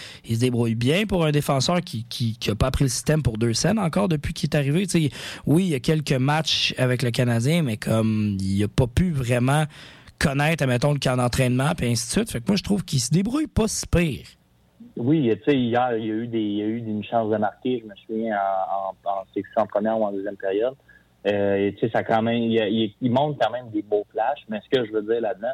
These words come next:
Speaker 2: c'est que, tu sais, t'as Kaden Goulet, qui c'est une rookie, puis t'as David Savard, qui sont des deux défenseurs les plus constants, puis tu peux même rajouter Jordan Harris, tu sais.
Speaker 1: Moi,
Speaker 2: Ça
Speaker 1: Jo-,
Speaker 2: fait
Speaker 1: Jordan Harris m'impressionne, sincèrement, là,
Speaker 2: Tu sais.
Speaker 1: ça, je m'attendais pas
Speaker 2: Fait
Speaker 1: à ce qu'il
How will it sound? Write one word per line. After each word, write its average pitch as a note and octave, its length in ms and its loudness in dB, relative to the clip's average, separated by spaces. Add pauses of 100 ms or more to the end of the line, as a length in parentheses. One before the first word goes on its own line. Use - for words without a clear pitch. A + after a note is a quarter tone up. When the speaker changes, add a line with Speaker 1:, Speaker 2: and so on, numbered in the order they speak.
Speaker 2:
c'est G2+ 100 -10
que, A2+ 200 0 (500)
tu C#3 60 2
sais, C#3 180 2
t'as A#2 120 0
Kaden C3 400 -2
Goulet, A#2 400 0
qui A#2+ 100 -18
c'est A2+ 80 0
une G#2+ 260 0
rookie, D3+ 460 0
puis - 100 -20
t'as A2+ 120 2
David G#2+ 420 0
Savard, A#2 400 2
qui - 160 -20
sont A2 120 -4
des G#2+ 140 0
deux A#2 200 0
défenseurs A#2 640 -2 (300)
les G#2+ 120 0
plus A2+ 200 -4
constants, A2+ 540 -2
puis - 140 -14
tu - 80 -20
peux A2+ 100 2
même A#2+ 180 2
rajouter A2 480 0
Jordan G#2 360 2
Harris, F#2+ 320 -2 (180)
tu G#2+ 60 2
sais. G#2+ 80 0 (340)
Speaker 1:
Moi, D#3 260 2
Speaker 2:
Ça G2+ 140 2
Speaker 1:
Jo-, - 60 -2
Speaker 2:
fait D3+ 120 0
Speaker 1:
Jordan F#3+ 320 2
Harris D3 320 0
m'impressionne, A#2+ 640 0
sincèrement, A#2+ 640 0
là, A#2+ 160 0
Speaker 2:
Tu A#2 60 -2
sais. A#2+ 140 2
Speaker 1:
ça, A2+ 380 0
je A2 140 0
m'attendais B2+ 400 2
pas D3+ 140 2
Speaker 2:
Fait A#2+ 100 2
Speaker 1:
à A#2+ 80 -2
ce - 100 -6
qu'il A2 440 0